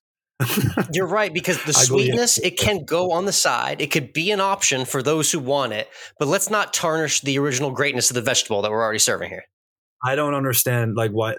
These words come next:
Speaker 1: I, I'm not a fan of, like, uh, people talk about, like, cold cheese on pizza. Why? Why are we ruining a great thing here? It doesn't make sense. It's too much. It's an overload.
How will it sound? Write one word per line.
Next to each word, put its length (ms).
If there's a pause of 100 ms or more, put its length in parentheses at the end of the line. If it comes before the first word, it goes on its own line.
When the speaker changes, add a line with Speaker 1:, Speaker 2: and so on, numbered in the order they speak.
Speaker 1:
I, 180
I'm 140
not 160
a 60
fan 420
of, 160
like, 300
uh, 340 (320)
people 220
talk 240
about, 200
like, 160
cold 320
cheese 300
on 200
pizza. 480 (340)
Why? 460 (420)
Why 240
are 80
we 100
ruining 480
a 40
great 340
thing 240
here? 240
It 100
doesn't 240
make 160
sense. 220
It's 140
too 120
much. 340
It's 120
an 60
overload. 440